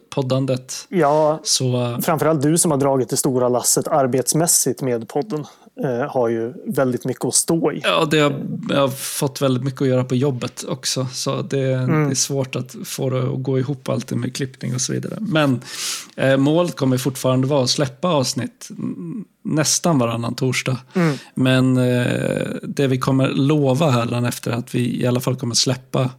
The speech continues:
Speaker 1: en torsdag var fjärde vecka. <laughs>
Speaker 2: Ja, alltså, vi
Speaker 1: Men
Speaker 2: går ju tillbaka till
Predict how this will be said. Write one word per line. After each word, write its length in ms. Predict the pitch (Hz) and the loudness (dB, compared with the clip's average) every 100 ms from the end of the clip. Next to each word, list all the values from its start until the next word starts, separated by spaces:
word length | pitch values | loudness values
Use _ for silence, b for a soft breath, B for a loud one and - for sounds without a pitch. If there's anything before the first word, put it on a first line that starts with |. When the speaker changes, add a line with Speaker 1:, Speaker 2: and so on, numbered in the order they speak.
| _ _ - | _ _ -6
Speaker 1:
en 180 | 156 143 | -2 0
torsdag 380 | 151 131 - | 2 2 2
var 120 | 127 123 | 2 4
fjärde 440 | 139 123 123 123 - _ _ _ _ _ | 4 2 2 0 -4 _ _ _ _ _
vecka. 420 | - 143 - 156 135 | -4 -4 0 0 2
<laughs> 1400 | 127 - 127 - 156 147 - - - - 302 294 220 131 | 0 -2 -2 -2 -8 -8 -12 -16 -14 -10 -8 -6 -8 -4
Speaker 2:
Ja, 300 | 170 147 156 | 2 4 4
alltså, 160 | 160 170 | 2 2
vi 140 | 147 | 4
Speaker 1:
Men 100 | 147 | 4
Speaker 2:
går 140 | 156 | 4
ju 60 | 160 | 4
tillbaka 600 | 160 147 139 123 - 139 | 2 2 2 0 0 -2
till 500 | - 147 117 117 143 | 2 0 2 0 -2